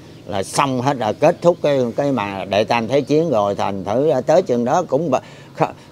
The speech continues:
không bình cũng bình, không an cũng an. Còn bây giờ nó, nó, nó, nó, nó đâu có vô cái dòng này được. Tại vì núi Cấm cái thứ nhất là sau này là nó nổ. Á,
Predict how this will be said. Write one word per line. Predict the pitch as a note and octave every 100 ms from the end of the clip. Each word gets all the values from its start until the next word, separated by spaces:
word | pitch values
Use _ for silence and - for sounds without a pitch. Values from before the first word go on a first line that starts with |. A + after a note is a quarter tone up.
| -
không | - E3+ E3
bình | C#3 C3+
cũng | C3 E3
bình, | D3 B2+ B2+
không | E3 E3
an | E3 D#3+
cũng | D#3 F3+
an. | D#3 D#3+
Còn | D3 C3+ D3+
bây | E3
giờ | C#3+ C3+ C#3 D3
nó, | F#3 E3
nó, | E3 D#3
nó, | D#3 F#3+
nó, | F#3+ F3 D#3+
nó | D#3 F#3
đâu | F#3 E3
có | F#3
vô | E3+ E3
cái | F#3
dòng | D3 C#3
này | C3+ C3+
được. | C#3 D#3+ - - - -
Tại | A#2
vì | D#3 D3+
núi | G3 G#3+
Cấm | F3+ A3
cái | A3
thứ | A3
nhất | G#3 G#3 B3+ -
là | D3 C3
sau | D#3 E3
này | D3+ C#3
là | C#3+ C#3
nó | D3
nổ. | C3+ A#2 F3 D#4+ - -
Á, | F3+